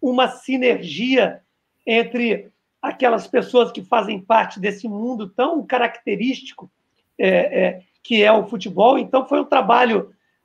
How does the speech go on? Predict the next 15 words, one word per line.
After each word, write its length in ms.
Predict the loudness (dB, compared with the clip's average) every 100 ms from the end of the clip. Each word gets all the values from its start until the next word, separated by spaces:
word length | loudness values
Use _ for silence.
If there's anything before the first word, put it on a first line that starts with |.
| _
bastante 560 | 2 2 2 2 2
interessante, 840 | -4 0 0 0 -2 0 0 -4 -16 _ _ _
principalmente, 1040 | 0 0 0 0 2 2 0 -2 -4 -12 -16 _ _ _ _ _
se 160 | -10
você 460 | -2 -2 0 2 2
se 180 | 0 -4
lembrar, 600 | -2 -2 0 2 2 0
Christian, 440 | -6 -8 -10 -16 -18 _ _
eu 160 | 2 2
sou 260 | 0 -2
um 40 | -2
mineiro 480 | -2 0 0 -2
de 140 | -8 -10
Três 360 | -4 -4 -4
Corações 800 | -4 -2 -2 -2 -2 -2 -4 -10